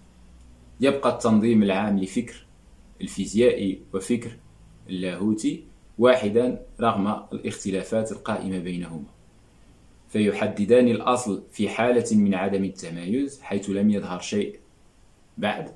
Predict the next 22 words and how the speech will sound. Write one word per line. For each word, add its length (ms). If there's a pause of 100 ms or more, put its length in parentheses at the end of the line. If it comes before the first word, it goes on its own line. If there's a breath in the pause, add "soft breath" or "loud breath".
(160)
يعني 220
كاوس 720
عند 180
هيزيود 520 (680)
والأبيرون 640
عند 220
أنكسيموندريس. 920
بالنسبة 400
لكورفورد 840 (380)
كيعنيو 340
نفس 240
الشيء، 280 (180)
الأبيرون 520
هي 140
ديك 140
الحالة 340
اللي 140
باقي 220
ما 100
ظهرش 300
فيها 480
التمايز، 840